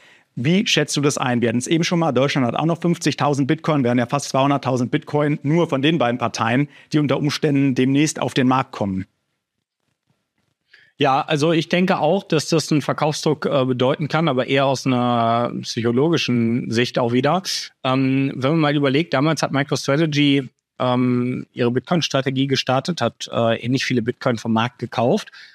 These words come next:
Speaker 2: und das hat den Kurs gar nicht bewegt,
Speaker 1: Mhm.
Speaker 2: zweitausendeinundzwanzig. Der Kurs hat sich dann bewegt, als sie es kommuniziert haben, dass sie es getan haben. Also sie haben es damals sehr vorsichtig gemacht. MicroStrategies Plan war, glaub ich, alle zweieinhalb Minuten haben sie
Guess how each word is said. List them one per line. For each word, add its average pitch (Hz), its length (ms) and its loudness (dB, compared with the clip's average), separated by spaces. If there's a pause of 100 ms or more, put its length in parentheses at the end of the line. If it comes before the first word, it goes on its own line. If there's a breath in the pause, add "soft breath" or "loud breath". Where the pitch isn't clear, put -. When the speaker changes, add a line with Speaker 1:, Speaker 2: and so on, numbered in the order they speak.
(120)
Speaker 2:
und - 40 -10
das 110 120 -4
hat 135 160 0
den 139 100 0
Kurs - 340 -2 (180)
gar 131 180 2
nicht - 180 -2
bewegt, 101 280 -2
Speaker 1:
Mhm. 107 60 -8
Speaker 2:
zweitausendeinundzwanzig. 120 920 -2
Der 127 120 -2
Kurs - 220 0
hat 143 120 -4
sich - 160 -4
dann 160 220 2
bewegt, 135 360 2
als 123 140 -14
sie 135 80 2
es 120 100 -4
kommuniziert 131 540 0
haben, 110 160 0
dass 95 100 -6
sie 117 60 -8
es - 100 -8
getan - 240 -14
haben. - 300 -20
Also 123 180 -2
sie 135 100 2
haben 147 100 0
es 143 80 -6
damals 139 240 0
sehr 117 80 -2
vorsichtig 147 480 -2
gemacht. 165 280 -2 (420 loud breath)
MicroStrategies 135 720 -2
Plan 135 320 0
war, 131 80 0
glaub 127 160 0
ich, - 140 -6
alle 143 160 0
zweieinhalb 135 460 -2
Minuten 127 420 0
haben 131 120 0
sie 123 200 2